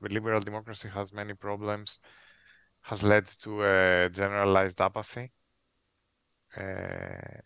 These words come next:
and this is a problem. So the, again, the immediate challenge is how to stop this apathy. I mean, you know, in my, in, when I was growing up in Greece, like,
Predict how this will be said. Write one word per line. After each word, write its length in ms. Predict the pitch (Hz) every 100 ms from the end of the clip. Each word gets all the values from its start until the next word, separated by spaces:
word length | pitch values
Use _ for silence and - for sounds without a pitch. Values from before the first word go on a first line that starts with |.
| _
and 140 | 107
this 180 | 101 101
is 100 | 110
a 60 | 98
problem. 420 | 101 98 127 143
So 200 | - 110
the, 180 | 107 104
again, 320 | 107 123 110
the 60 |
immediate 680 | 104 107 123 123 123 113 - - _ _ _ _ _ _ -
challenge 440 | 107 101 123 135
is 160 | 110 104
how 280 | - 104 101
to 220 | - 101 98
stop 300 | - 101 92
this 200 | 95 -
apathy. 380 | - 87 -
I 40 | 87
mean, 240 | 87 87 - - - - - - _
you 80 | 113
know, 160 | 107
in 80 | 98
my, 200 | 113 117
in, 320 | 117 110 107 104 _ _ _
when 120 | - 113
I 40 |
was 140 | 113
growing 300 | 101 120 120
up 160 | 120 117
in 100 | 120
Greece, 420 | 101 113 160 -
like, 220 | 113 95